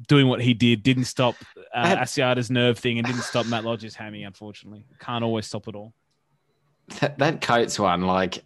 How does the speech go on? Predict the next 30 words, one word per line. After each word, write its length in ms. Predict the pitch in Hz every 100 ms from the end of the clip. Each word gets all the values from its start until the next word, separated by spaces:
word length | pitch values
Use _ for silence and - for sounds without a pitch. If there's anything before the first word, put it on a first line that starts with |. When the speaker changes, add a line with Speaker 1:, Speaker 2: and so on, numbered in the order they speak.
| -
Speaker 2:
it 120 | 120
looked 200 | 123 143
like, 340 | 156 147 139 - -
'cause 160 | 127
he 180 | 139 131
landed 380 | 143 156 139 123
the 100 | 113
first 340 | - 101 87
somersault, 640 | - 78 71 85 64 65 - - - -
Speaker 1:
Yeah. 160 | 127 117
Speaker 2:
and 100 | 110
it 60 |
just 180 | 120 139
looked 140 | 165 143
like 120 | 123
he 60 |
was 140 | 123 107
trying 200 | 110 104
to 40 |
do 60 | 107
the 80 | 95
same, 320 | - 95 98
but 100 | 95
then, 160 | 90 95
like, 220 | 87 87
the 100 | 95
collision 480 | - 104 95 90 95
with 180 | 92
Gutho, 480 | - 85 90 90 90
like, 280 | 87 82 73